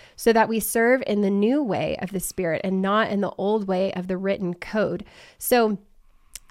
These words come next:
a lot of people could take that and completely twist it and be like, "Now we're free to do whatever we want. Nothing's a sin." And that's not true.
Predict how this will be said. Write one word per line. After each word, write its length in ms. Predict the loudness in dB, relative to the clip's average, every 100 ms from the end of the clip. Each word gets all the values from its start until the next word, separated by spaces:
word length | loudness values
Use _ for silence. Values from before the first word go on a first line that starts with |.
| 0
a 80 |
lot 220 | 4 6 6
of 60 |
people 200 | 4 0
could 280 | 2 4 4
take 240 | 4 -2 0
that 400 | -2 0 0 -2
and 160 | -2 -4
completely 680 | -4 -6 -4 -2 -2 -2 -4
twist 460 | -4 -4 -2 -2
it 160 | 0 0
and 120 | 0
be 100 | 0
like, 180 | 0 0
"Now 200 | 0 0
we're 100 | 0
free 220 | -2 0
to 80 | 0
do 140 | 2 2
whatever 360 | 2 2 0
we 140 | -2 0
want. 380 | 2 2 0 -2
Nothing's 500 | -2 -2 0 -2 -2
a 60 |
sin." 220 | -4 -4 -2
And 120 | 0
that's 220 | -2 -2
not 180 | -4 -4
true. 260 | -8 -16